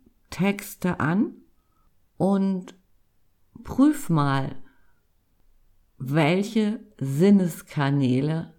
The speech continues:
angesprochen werden. Hast du nur einen Sinneskanal, den du ansprichst, oder zumindestens drei, nämlich die Hauptsinneskanäle, visuell,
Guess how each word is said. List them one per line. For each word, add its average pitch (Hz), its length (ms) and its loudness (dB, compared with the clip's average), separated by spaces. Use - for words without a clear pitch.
angesprochen 123 1080 0
werden. - 420 -6
Hast - 340 0
du 165 60 4
nur 143 220 6
einen 196 320 4
Sinneskanal, 175 920 0
den 170 180 2
du 165 140 0
ansprichst, 156 720 -2
oder 165 640 4
zumindestens 170 1080 2
drei, 139 560 -2
nämlich 131 380 2
die 131 160 0
Hauptsinneskanäle, 127 1700 2
visuell, 175 1000 0